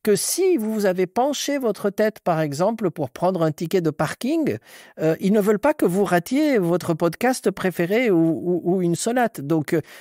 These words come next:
ils, ils vont à ce niveau-là de détail, c'est absolument incroyable. Euh, autre chose, les portes de la voiture, parce qu'ils disent, si jamais vous ouvrez la portière de votre voiture,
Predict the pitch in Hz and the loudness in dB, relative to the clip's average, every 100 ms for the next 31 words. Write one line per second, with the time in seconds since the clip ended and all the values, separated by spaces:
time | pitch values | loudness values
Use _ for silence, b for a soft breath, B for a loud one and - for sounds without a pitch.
0 | B - - 143 156 220 240 175 - 175 | B -8 -4 -2 0 2 2 0 2 2
1 | 170 165 160 156 147 185 214 - 151 - | 4 4 4 2 4 4 2 0 -2 -2
2 | - - 160 160 190 - 170 170 143 123 | 0 2 4 4 2 2 0 2 2 2
3 | 113 127 160 104 - B B B B 170 | 4 2 0 -4 -6 B B B B 2
4 | 160 160 156 190 208 208 185 247 311 214 | 6 6 6 4 2 2 2 2 2 0
5 | - _ _ _ _ - 180 170 302 294 | -6 _ _ _ _ 2 4 4 4 4
6 | - 208 190 190 220 233 269 226 - 190 | 2 0 4 4 2 2 0 0 2 0
7 | - 156 175 185 247 185 b b b - | 2 -2 0 0 0 -2 b b b 0
8 | 311 269 277 302 294 180 190 190 208 156 | 2 4 4 2 2 2 2 2 2 2
9 | - 165 - 175 151 123 123 139 - 294 | 2 0 2 0 2 -2 0 0 2 -2
10 | 294 | -2